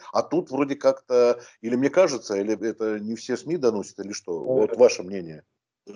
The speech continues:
Speaker 2: смотрите, официально русского следа нет. Давайте так. Политолог, нет, уже
Speaker 1: Ну да,
Speaker 2: ряд
Speaker 1: да.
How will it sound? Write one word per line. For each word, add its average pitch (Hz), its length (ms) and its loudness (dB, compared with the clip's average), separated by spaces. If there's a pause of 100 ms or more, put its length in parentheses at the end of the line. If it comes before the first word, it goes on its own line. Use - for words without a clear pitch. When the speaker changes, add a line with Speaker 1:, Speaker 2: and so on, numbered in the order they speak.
Speaker 2:
смотрите, 139 420 4
официально 233 800 4
русского 170 380 0
следа 135 300 -2
нет. - 200 -8
Давайте 135 300 4
так. - 240 -8 (260)
Политолог, 156 600 6
нет, 110 220 -2
уже 110 180 2
Speaker 1:
Ну 156 80 6
да, 165 60 10
Speaker 2:
ряд - 240 4
Speaker 1:
да. - 100 -16